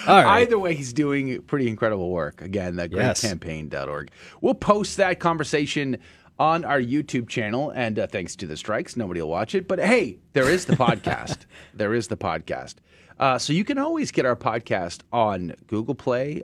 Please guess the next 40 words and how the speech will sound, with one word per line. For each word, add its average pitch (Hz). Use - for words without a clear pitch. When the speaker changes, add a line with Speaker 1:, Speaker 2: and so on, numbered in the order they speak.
Speaker 2:
on 80
iTunes, 123
on 87
Spotify. 120
You 131
can 123
also 214
get 202
it 120
on 104
our 92
website. 85
If 101
you 123
go 190
to 240
G 175
R 160
N 131
online 107
dot 90
com 98
forward 120
slash 92
C 110
D 95
T, 117
look 254
at 277
the 285
very 233
bottom. 190
Okay, 123
there's 117
a 113
blue 190
bar 180
in 139
the 131
bottom. 139